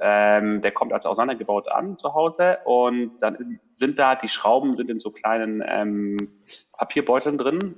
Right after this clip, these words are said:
ähm, und die komplette Instruktion und, und, und wir haben so einen kleinen Brief geschrieben am Anfang, klar für unsere Kunden, das ist alles auf die Verpackung draufgebracht.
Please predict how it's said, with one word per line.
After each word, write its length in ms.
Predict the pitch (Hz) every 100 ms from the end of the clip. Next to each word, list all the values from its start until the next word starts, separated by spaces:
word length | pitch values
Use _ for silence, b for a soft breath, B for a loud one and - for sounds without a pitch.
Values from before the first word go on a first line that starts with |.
| -
ähm, 500 | 110 110 113 113 110
und 360 | - 113 113 -
die 60 | 110
komplette 260 | - 143
Instruktion 800 | - 139 - - - 131 135 139
und, 240 | 110 104 95
und, 500 | - 104 107 104 107
und 240 | 107 104
wir 60 | 101
haben 100 | 107
so 80 | 107
einen 120 | 101
kleinen 220 | 101 101
Brief 220 | 104 120
geschrieben 340 | 110 - 107 101
am 60 |
Anfang, 380 | 107 104 107 101
klar 160 | - 104
für 80 | 98
unsere 220 | 98 104
Kunden, 480 | 113 110 107 107 B B B
das 120 | - 101
ist 40 |
alles 200 | - 110
auf 80 | 104
die 120 | -
Verpackung 500 | 104 110 - 107 101
draufgebracht. 600 | 98 95 - 90 85 85